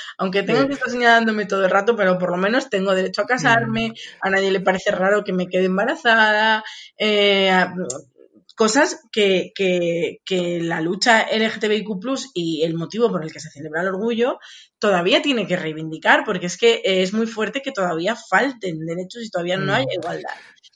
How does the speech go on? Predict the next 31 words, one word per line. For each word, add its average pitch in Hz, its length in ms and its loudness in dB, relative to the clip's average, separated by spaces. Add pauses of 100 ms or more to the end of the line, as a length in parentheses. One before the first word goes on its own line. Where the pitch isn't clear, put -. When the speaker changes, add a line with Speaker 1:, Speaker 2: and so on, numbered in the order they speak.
(300)
Speaker 1:
Entonces, 165 340 6
Speaker 2:
Claro, 147 160 8
la, 147 80 8
Speaker 1:
claro. 277 100 6
Speaker 2:
para 151 140 8
mí 180 240 -2 (1400)
Speaker 1:
Dime, 220 260 0
dime. 170 160 2
Speaker 2:
No, 156 40 0
sigue, 147 280 -2
sigue. 127 220 -4 (880)
Eh, 139 400 -2
no, 170 220 -2
para 143 160 4
mí, 147 160 -4
em, 131 920 -2 (1160)
hay, 180 380 6
ah, 160 400 -4
yo 160 160 2
pongo 175 280 4
siempre 156 260 0
el 147 80 4
énfasis, 143 560 0
ev-, 139 200 -2
evidentemente, 135 680 0
más 135 220 2
en 139 80 0
lo 135 100 0
colectivo, 120 600 -4
¿no? 151 280 -6
Y, 131 280 -6